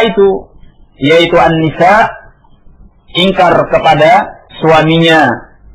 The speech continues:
ingkar kepada kebaikan suaminya.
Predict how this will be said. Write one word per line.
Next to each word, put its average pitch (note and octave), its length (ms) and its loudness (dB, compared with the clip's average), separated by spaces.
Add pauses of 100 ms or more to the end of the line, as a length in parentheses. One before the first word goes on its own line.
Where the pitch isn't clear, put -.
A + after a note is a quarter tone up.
(880)
ingkar G#3 440 0
kepada F3+ 480 0
kebaikan E3 560 0
suaminya. E3+ 880 0